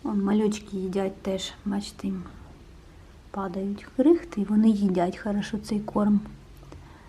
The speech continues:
Е, спеціально для мальків ніякий корм я не купувала, отак от якось вони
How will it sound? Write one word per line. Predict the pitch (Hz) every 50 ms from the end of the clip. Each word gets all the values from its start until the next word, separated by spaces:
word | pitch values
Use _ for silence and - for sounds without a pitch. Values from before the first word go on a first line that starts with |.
| - - - - - - - - 330 - -
Е, | 233 220 220 214 214
спеціально | 208 214 - 262 254 - 269 247 247 240 226 214 208
для | 202 208 208
мальків | 208 208 202 202 202 - 226 202 196
ніякий | 202 202 202 196 190 - 202 190
корм | - - 208 202 196 196
я | 190 196
не | 196 196 208
купувала, | 208 - 233 208 - 247 233 277 339 415 427 427 403 381 349
отак | 339 - 240 226 - 277 269 277 -
от | 226 220 - 226
якось | 220 214 - 226 202 - -
вони | 208 208 202 202 202 196